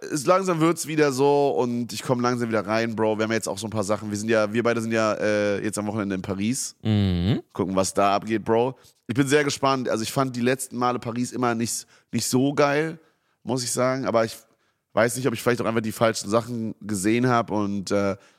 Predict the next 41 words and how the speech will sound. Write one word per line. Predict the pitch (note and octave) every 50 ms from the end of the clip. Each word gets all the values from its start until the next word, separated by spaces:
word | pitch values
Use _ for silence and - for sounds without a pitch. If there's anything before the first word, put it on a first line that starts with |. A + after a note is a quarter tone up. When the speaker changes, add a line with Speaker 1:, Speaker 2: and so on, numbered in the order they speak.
| _ _ _ _ _ _
Speaker 1:
ich | G2+ G2 A2+
habe | A2+ A2+
jetzt | A2+ - -
auch | G#2
nicht | A2+ A2+ - -
so | - A#2 A#2+ A2
ge-, | A2 - -
ultra | - B2+ C3+ - - B2+
krass | - - C#3 B2+ - -
gekocht, | - G#2+ - - - C3 B2 - -
sag | - A#2+ A#2+
ich | B2 - -
mal, | A#2 A#2 A#2 A#2+ B2 A#2 - - - - _
als | G#2+ A2 A2
ich | A2 -
die | A2+ F2
Airbnbs | G2 A2+ A2+ A#2 A2+ G#2+ A2+ B2+ B2 -
gebucht | - B2+ B2 B2 B2 -
hab | C#3 G2+
beim | A2+ A2+ A#2
letzten | A#2+ A#2+ - - - A#2+
Mal. | A#2+ B2 B2 B2 A2
Also | G#2 G#2+ G#2
da | G#2 G#2+ A2
hab | A2 A2+
ich |
jetzt | A2+ A2 - -
nicht, | A#2+ - - - - - _ _ _ _ _ _ _
da | - G#2+
hab | G#2+
ich | A2+ A#2
nicht | A#2+ A2+ G#2 -
so, | G#2+ A2+ A2 A2 A2+ A2 G#2 F#2+
da | E2 A2+ A2+ A2+ A2
war | A2+ A#2
ich | A#2 A#2
nicht | B2 A2+ -
so | A2+ A#2+
super | G#2+ G#2+ B2 - C3 A#2
am | G#2+ A2
Gucken. | - - - B2+ - - C3+ C#3+ C#3+